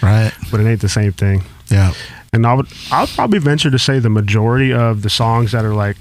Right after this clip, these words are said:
Speaker 2: Grammy songs and any high-level songs,
Speaker 1: Mm-hmm.
Speaker 2: majority of those have a ton of analog gear
Speaker 1: Oh, yeah.
Speaker 2: processing on them.
Speaker 1: Yeah.
Speaker 2: Right?
Speaker 1: Yeah, oh, yeah, for sure. Especially on the mastering side.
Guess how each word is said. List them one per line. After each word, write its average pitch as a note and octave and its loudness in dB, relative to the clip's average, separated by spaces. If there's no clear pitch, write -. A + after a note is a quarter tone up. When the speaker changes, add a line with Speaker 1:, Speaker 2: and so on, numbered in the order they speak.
Speaker 2:
Grammy A#2 2
songs A#2 0
and G2 -2
any A2 2
high-level A2 0
songs, A#2 0
Speaker 1:
Mm-hmm. A2+ 4
Speaker 2:
majority C3 2
of A#2+ 2
those A#2 2
have A2+ 0
a A2+ 0
ton A2+ 0
of G#2 0
analog G#2 0
gear G2 -2
Speaker 1:
Oh, D#3+ 2
yeah. B2 2
Speaker 2:
processing G2+ 0
on F#2+ -6
them. G2 -8
Speaker 1:
Yeah. G2 2
Speaker 2:
Right? A2+ 0
Speaker 1:
Yeah, C#3+ 2
oh, F3 2
yeah, E3+ 0
for F#2+ -4
sure. B2 -2
Especially - 2
on C3+ 2
the B2 4
mastering A#2 2
side. - 0